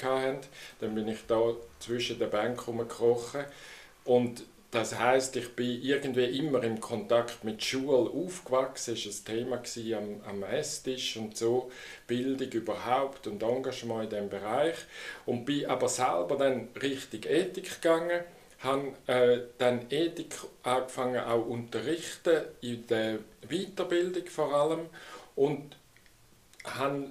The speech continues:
für das dann auch einen Studiengang mitentwickelt und bin aus dem heraus eigentlich dann wieder zu didaktischen und Bildungsfragen gekommen.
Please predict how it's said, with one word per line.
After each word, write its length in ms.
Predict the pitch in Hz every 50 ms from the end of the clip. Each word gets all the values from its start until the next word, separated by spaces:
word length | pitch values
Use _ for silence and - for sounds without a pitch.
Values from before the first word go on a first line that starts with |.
| - - -
für 240 | - - 135 131 127
das 640 | - - - 127 123 127 143 156 156 151 - -
dann 280 | - 135 131 131 127 117 -
auch 440 | - 120 120 127 123 127 131 - - - -
einen 180 | 123 120 117 107
Studiengang 840 | - - - - 143 175 196 - 180 165 151 139 147 135 135 143
mitentwickelt 1040 | 147 165 180 175 - 147 139 139 - 131 143 165 160 - - - - 160 156 - -
und 280 | - 143 131 131 127 -
bin 240 | - 139 143 143 - -
aus 380 | 135 123 123 - - - - -
dem 320 | 127 120 139 156 160 151 -
heraus 280 | - 147 135 120 - - 101 - 104
eigentlich 640 | 107 110 104 104 - 101 101 - 107 101 98 - -
dann 220 | - 113 117 117
wieder 320 | 113 123 127 120 123 120 -
zu 320 | - 135 135 131 131 120 - -
didaktischen 920 | 123 113 117 110 107 117 - - - - - 117 113 - - 123 117 113 - - -
und 260 | 110 107 107 - -
Bildungsfragen 840 | 110 110 120 123 120 117 - - - - - 107 104 107 101 - 98
gekommen. 420 | - - 101 95 95 95 87 87